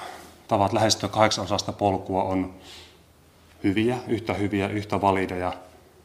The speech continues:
Jossakin toisessa hetkessä ehkä toimii toinen tapa lä-, lähestyä harjoituskokonaisuutta ja jossakin toisessa vaiheessa ehkä toinen.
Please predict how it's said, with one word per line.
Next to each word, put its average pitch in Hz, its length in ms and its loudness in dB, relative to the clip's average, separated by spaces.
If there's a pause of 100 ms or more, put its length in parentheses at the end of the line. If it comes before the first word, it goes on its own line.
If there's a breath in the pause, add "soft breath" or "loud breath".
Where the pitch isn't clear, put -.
(320)
Jossakin 98 340 -2
toisessa 107 440 0
hetkessä 92 440 -4
ehkä 92 340 -10
toimii 92 720 -2 (680 soft breath)
toinen 110 280 4
tapa 104 360 4
lä-, 107 100 -4 (120)
lähestyä 98 440 -2
harjoituskokonaisuutta 92 1300 -4 (140)
ja 95 100 -6
jossakin - 500 -6 (420)
toisessa 87 440 -6
vaiheessa 92 320 -10
ehkä 98 200 -14
toinen. 101 380 -14